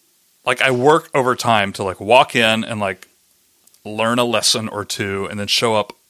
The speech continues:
better next year or next time, show up more prepared.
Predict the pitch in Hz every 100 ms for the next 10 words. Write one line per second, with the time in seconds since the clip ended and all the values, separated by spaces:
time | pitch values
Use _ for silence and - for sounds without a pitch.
0 | _ 104 95 139 139 123 107 117 117 107
1 | - - 95 90 98 113 - 98 92 -
2 | - 92 90 98 - - - _ - 143
3 | 120 110 113 117 117 104 101 92 90